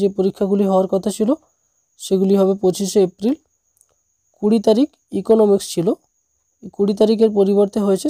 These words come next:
ছাব্বিশ তারিখ। ছাব্বিশে এপ্রিল পর্যন্ত তোমাদের পরীক্ষা চলবে, দুই এপ্রিল থেকে শুরু করে। তো এই হচ্ছে রুটিনের পরিবর্তন।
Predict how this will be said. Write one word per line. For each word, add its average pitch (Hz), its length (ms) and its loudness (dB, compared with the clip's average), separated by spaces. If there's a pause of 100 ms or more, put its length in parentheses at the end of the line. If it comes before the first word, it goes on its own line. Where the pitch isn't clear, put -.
ছাব্বিশ 175 400 0
তারিখ। 135 240 -6 (680)
ছাব্বিশে 175 520 0
এপ্রিল 190 240 -6 (100)
পর্যন্ত 190 300 -2 (120)
তোমাদের 190 340 2
পরীক্ষা 185 380 -2
চলবে, 202 260 0 (1000)
দুই 190 240 2 (200)
এপ্রিল 202 340 -2
থেকে 214 180 0
শুরু 180 320 -2
করে। 123 160 -6 (1120)
তো 175 40 -2 (220)
এই 208 120 6
হচ্ছে 220 240 -2
রুটিনের 208 480 2
পরিবর্তন। 190 500 0